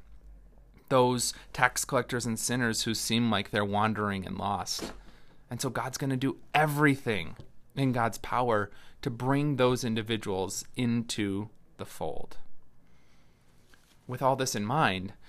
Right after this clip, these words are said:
it really helps us think carefully about the parable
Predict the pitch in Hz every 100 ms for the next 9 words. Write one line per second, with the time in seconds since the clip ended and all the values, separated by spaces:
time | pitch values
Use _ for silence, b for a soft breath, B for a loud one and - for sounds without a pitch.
0 | b b b - - 117 117 139 185 156
1 | 110 113 - 107 101 - - - - -
2 | 135 110 - - 135 139 104 92 - -
3 | - - - - - 110 101 104 - 143
4 | 135 104 80 104